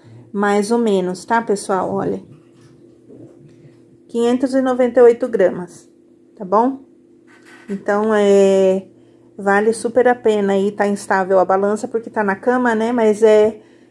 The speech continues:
quinhentos e noventa e oito gramas. Então, é um, um modelo aí super econômico, né? E que vale super a pena aí vocês estarem oferecendo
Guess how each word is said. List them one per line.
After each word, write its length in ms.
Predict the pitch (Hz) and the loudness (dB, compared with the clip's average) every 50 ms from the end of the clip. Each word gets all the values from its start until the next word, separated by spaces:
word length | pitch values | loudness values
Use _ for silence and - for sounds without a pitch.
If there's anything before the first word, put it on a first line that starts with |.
| _ _ _ | _ _ _
quinhentos 380 | - 233 220 233 226 220 - 240 | -4 -4 -2 -2 -4 -4 -6 -4
e 40 | |
noventa 400 | 233 233 240 233 240 233 226 226 | -4 -2 -2 -2 -2 -2 2 4
e 60 | 240 233 | 4 6
oito 300 | 226 220 226 226 277 247 | 6 4 2 0 -4 -4
gramas. 520 | - 214 196 175 170 165 - - - - - _ _ - | 0 0 0 0 -2 -4 -8 -10 -10 -14 -18 _ _ -12
Então, 240 | 214 208 - 220 220 | -8 -4 -2 0 0
é 120 | 233 240 | 2 2
um, 520 | 240 233 226 226 226 220 208 208 202 196 190 - - - - - - _ _ _ _ _ _ _ _ _ _ | 0 0 0 -2 -2 -2 0 0 -2 -2 -4 -8 -14 -20 -20 -20 -20 _ _ _ _ _ _ _ _ _ _
um 140 | 208 208 214 | -2 0 2
modelo 380 | 220 220 196 202 214 220 226 226 | 4 4 4 4 4 4 4 4
aí 280 | 208 214 226 240 220 - - _ _ _ _ | 4 4 2 0 -6 -8 -14 _ _ _ _
super 400 | - - - - 254 254 - 269 | -16 -6 -4 -2 0 2 2 2
econômico, 720 | 262 247 254 - 233 214 202 190 190 208 233 233 - 247 | 2 2 2 0 0 0 0 0 0 -2 -2 -2 -2 -2
né? 220 | 220 226 269 381 - - _ _ _ _ _ _ _ _ - - - - - - _ _ - - | 0 0 -2 -2 -4 -10 _ _ _ _ _ _ _ _ -20 -20 -20 -20 -20 -20 _ _ -10 -10
E 80 | 202 | -4
que 140 | 190 226 220 | 0 0 0
vale 320 | 208 220 220 226 233 220 226 - | 2 0 0 -2 -4 -6 -6 -10
super 400 | - - - 277 269 - 349 320 | -14 -8 -6 -4 -2 0 0 2
a 80 | 294 - | 0 0
pena 320 | - 269 233 220 214 214 | 0 -2 -2 -2 -2 0
aí 240 | 208 214 226 226 - - - - - - _ - | 0 -2 -2 -4 -6 -12 -20 -20 -20 -20 _ -4
vocês 360 | 208 214 208 - 240 226 208 220 | -2 -2 2 4 4 4 4 2
estarem 420 | 240 233 - 233 214 214 220 226 | -2 -2 0 0 2 2 2 0
oferecendo 800 | 226 220 - 226 233 240 240 - - 214 208 208 202 226 226 - | -2 -2 0 0 2 0 0 -2 -4 -4 -2 0 0 0 -2 -4